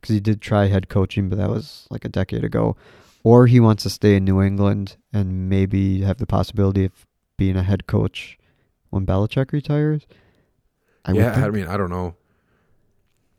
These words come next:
Speaker 2: I think, I think he's afraid to go into a different system. I think he's comfortable there. I think he,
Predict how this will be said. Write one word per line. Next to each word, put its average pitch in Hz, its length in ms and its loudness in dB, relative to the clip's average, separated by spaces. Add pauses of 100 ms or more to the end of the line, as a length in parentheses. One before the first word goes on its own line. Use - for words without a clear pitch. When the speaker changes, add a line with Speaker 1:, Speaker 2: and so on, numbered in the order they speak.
(220)
Speaker 2:
I 107 80 -6
think, 110 280 -6 (400)
I 92 60 -12
think 120 120 -6
he's 117 100 -6
afraid 92 500 -4 (360)
to 107 100 -8
go 95 180 -2
into 92 140 -2
a 87 60 -2
different 87 300 -8
system. 87 580 -10 (960)
I 104 60 -10
think 98 140 -2
he's 98 120 -2
comfortable 101 400 -2
there. 90 380 -2
I 92 80 -6
think 87 220 -8
he, 90 360 -6